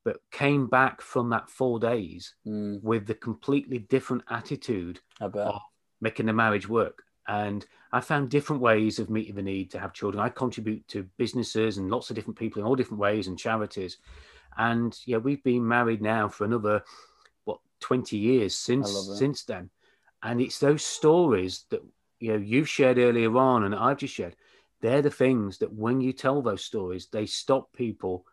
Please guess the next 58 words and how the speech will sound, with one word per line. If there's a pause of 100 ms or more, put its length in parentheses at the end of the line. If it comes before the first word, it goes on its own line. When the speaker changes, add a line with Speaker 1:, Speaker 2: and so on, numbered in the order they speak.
(100)
Speaker 1:
in
their
tracks
and
say, (420)
"I
need
to
do
things
differently." (240)
And
I
think
if
Speaker 2:
Definitely.
Speaker 1:
we
can
have
an
impact
like
that,
just
you
and
I
talking
now, (200)
Speaker 2:
Yeah. (120)
Speaker 1:
will
have
had
an
impact
on
the
listeners.
And
listeners,
I
hope
you
take
the
value
of
this. (640)
You
can
do
the
same.
You
can
share
your
stories